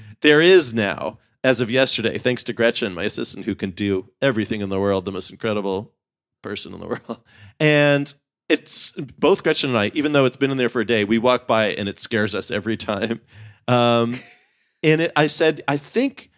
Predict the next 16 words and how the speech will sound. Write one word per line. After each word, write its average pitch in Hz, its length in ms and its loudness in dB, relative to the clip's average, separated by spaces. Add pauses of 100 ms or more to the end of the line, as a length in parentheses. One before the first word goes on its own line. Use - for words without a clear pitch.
(140)
that 143 120 0
that 165 220 4
painting 170 420 0
and 117 100 0
that 127 180 0
sound 110 440 0
are 107 100 0
the 104 80 -8
best - 260 -4
thing 104 160 -6
that 92 100 -4
ever 90 180 -2
happened 92 340 -6
to - 80 -10
me. - 220 -20 (200)
And 135 500 2